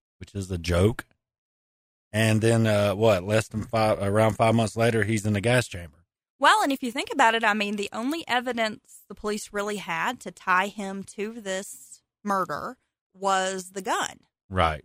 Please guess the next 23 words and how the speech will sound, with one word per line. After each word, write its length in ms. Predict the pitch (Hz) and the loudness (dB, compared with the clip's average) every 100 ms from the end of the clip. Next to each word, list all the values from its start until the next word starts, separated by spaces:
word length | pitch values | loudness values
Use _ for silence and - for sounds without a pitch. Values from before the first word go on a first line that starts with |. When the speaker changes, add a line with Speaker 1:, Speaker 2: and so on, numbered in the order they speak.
| - | -6
Speaker 2:
Which 400 | - - - - | -6 -6 -14 -12
he 100 | - | -8
did 160 | 208 240 | -6 0
have 180 | 233 262 | 0 0
in 80 | |
his 140 | 349 - | -4 -8
possession 720 | 330 240 175 - 165 180 233 _ _ _ | -8 -2 -2 -4 -8 -8 -12 _ _ _
and 220 | 190 190 185 | -12 -10 -6
did 440 | 202 208 202 202 _ _ _ | -4 -2 -6 -12 _ _ _
have, 380 | 196 185 180 185 | -6 2 2 0
apparently, 680 | 185 196 180 180 190 180 180 | -8 -10 -10 -10 -12 -14 -16
the 120 | 180 | -18
blonde 360 | 180 175 170 180 | -12 -8 -8 -8
hairs 720 | 214 185 180 214 233 - - _ _ _ _ _ _ _ - | -8 -4 -4 -6 -14 -20 -20 _ _ _ _ _ _ _ -6
that 200 | 180 190 | -4 -4
would 160 | 190 | -8
have 120 | 190 190 | -8 -4
gone 180 | 190 | -4
along 320 | 190 185 185 190 | -2 0 -2 -2
with 180 | 196 | -8
a 300 | 196 185 175 - | -6 -6 -6 -10
pistol 300 | 233 - 180 | -14 -10 -10
whipping. 440 | 160 147 139 254 | -10 -10 -10 -12